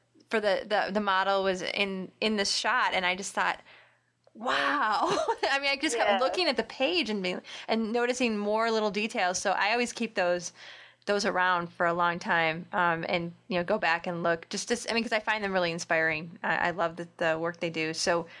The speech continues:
Speaker 1: what was that like to be part of the team putting those together?
Speaker 2: It was really amazing. I mean, the store is kind of similar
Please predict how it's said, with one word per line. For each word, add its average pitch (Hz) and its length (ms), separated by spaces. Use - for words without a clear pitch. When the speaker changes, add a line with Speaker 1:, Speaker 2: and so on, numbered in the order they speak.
Speaker 1:
what 220 100
was 285 100
that 233 160
like 226 180
to 214 60
be 196 100
part 196 280
of 185 60
the 180 60
team 180 440
putting 220 220
those 185 180
together? 175 560
Speaker 2:
It 339 80
was 403 200
really 370 320
amazing. 208 680
I 220 80
mean, 247 140
the 247 100
store 285 300
is 240 120
kind 214 200
of 196 80
similar 180 680